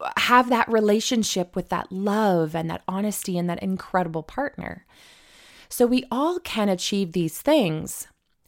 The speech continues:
and we all have these goals that we achieve, but could they be bigger? Could they be better? So I really want you to think about that. Do you have something that you're thinking about, something that you have in mind? And are you really striving for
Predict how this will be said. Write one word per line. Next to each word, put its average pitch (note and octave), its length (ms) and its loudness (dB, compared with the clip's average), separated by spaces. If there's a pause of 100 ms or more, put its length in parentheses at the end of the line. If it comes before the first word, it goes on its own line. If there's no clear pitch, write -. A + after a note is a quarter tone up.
and G#3+ 140 2
we A3 120 2
all A3 200 4
have B3+ 480 4
these F#3+ 500 0 (300)
goals F#3 380 4
that - 180 -2
we E3 100 0
achieve, D#3 720 -4 (520)
but - 160 -6
could C4 200 4
they B3+ 140 8
be G3 160 0
bigger? F3 400 -2
Could F#3 160 -2
they F#3 100 2
be F3 140 -4
better? - 440 -2 (680)
So - 100 -4
I A#3 60 2
really C4 240 2
want C#4+ 180 0
you A#3+ 80 0
to G3+ 80 0
think F3+ 240 -4
about E3 240 -6
that. - 260 -4
Do G3+ 100 -2
you G#3+ 120 0
have A3+ 240 0
something B3+ 300 0
that G3 160 0
you're F#3+ 100 -4
thinking E3+ 320 -4
about, D#3+ 220 0
something F3+ 300 -4
that F3 120 -4
you E3 80 -8
have D#3+ 300 -4
in E3+ 120 2
mind? D#3+ 460 -4 (640)
And F#3+ 200 -4
are G3 200 -2
you G3 520 0 (140)
really F#3+ 300 2
striving E3+ 500 -2
for E3 240 -6